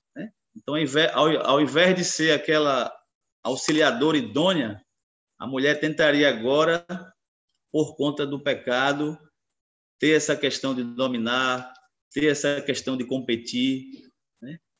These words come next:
Deixaria de ser aquela coisa harmoniosa como Deus planejou,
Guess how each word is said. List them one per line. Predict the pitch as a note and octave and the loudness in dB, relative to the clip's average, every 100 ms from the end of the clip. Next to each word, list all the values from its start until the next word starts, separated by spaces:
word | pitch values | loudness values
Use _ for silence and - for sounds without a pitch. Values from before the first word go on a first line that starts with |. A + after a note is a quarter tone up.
| _ _ - | _ _ -6
Deixaria | B2+ - C#3+ D#3 | -4 0 2 2
de | D3+ C#3 | 0 -2
ser | - D3+ E3 D#3+ - - | 0 2 2 0 -4 -12
aquela | A#2+ C#3+ C#3 | -6 0 0
coisa | C3+ C#3+ C#3+ | 0 -2 0
harmoniosa | D3 C#3+ D3+ D#3+ B2+ B2+ C#3+ C#3+ | 0 -2 -2 0 2 4 4 2
como | - D3 C3 | -4 -6 -4
Deus | C#3 C#3 | -6 -6
planejou, | - D3+ D#3+ C3+ A2 G#2+ G#2+ | -6 -6 -6 -6 -6 -8 -10